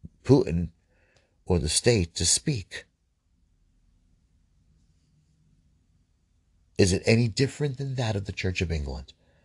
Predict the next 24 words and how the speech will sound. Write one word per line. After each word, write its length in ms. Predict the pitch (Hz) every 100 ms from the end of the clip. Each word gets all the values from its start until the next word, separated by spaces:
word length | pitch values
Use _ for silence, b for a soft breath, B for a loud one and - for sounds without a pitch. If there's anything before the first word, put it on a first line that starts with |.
| B B B B B
There's 180 | - 85
a 40 | 95
gentleman 440 | 110 135 139 98
I 60 | 90
want 160 | 90
to 80 | 87
do 80 | 98
a 60 | 85
podcast 720 | - 120 - - 82 - -
on. 80 | 76
His 160 | 78
name 240 | 82 87 82
is 180 | 82 - B B B -
Calvin 640 | - 107 120 113 113 90
Robinson. 920 | 87 87 85 78 69 - - - - -
Robbins. 720 | 78 85 80 - - - - -
Um, 500 | - 73 71 67 60 -
I 60 |
believe 260 | 69 92 92
his 140 | 69
name 160 | 71 60
is 120 | -
Robbins. 400 | - - 80 - B B B B -
He's 400 | 113 110 98